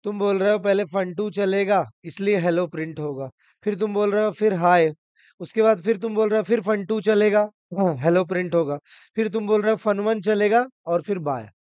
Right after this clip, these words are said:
सही जवाब है, यही प्रिंट होगा। तो इस तरीके से आप कर सकते हो। लेकिन एक फंक्शन के अंदर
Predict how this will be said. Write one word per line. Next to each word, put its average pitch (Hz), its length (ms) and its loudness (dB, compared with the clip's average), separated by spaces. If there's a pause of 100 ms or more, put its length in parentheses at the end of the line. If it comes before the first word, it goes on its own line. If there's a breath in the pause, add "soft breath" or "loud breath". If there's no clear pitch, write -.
सही 196 380 2
जवाब 139 420 -2
है, 123 120 -10
यही 165 220 0
प्रिंट 143 340 -8
होगा। 110 280 -14 (580 soft breath)
तो 208 100 -4
इस 190 220 -8
तरीके 180 400 -2
से 202 120 -6
आप 160 160 0 (100)
कर 135 140 -8
सकते - 380 -18
हो। 113 60 -14 (480 loud breath)
लेकिन 214 240 -4
एक 247 200 -8
फंक्शन 202 460 -4
के 196 100 -4
अंदर 175 380 -2